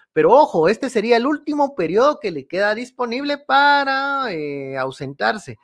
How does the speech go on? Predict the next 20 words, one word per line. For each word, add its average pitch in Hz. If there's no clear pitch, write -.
Luego 214
de 185
este, 170
de 143
esta 147
licencia, 226
pues 143
deberán 143
retomar 170
sus 160
labores. 226
Eso 160
fue 185
lo 185
que 131
expresó 143
la 175
presidenta 233
Blanca 180
Alfaro. 262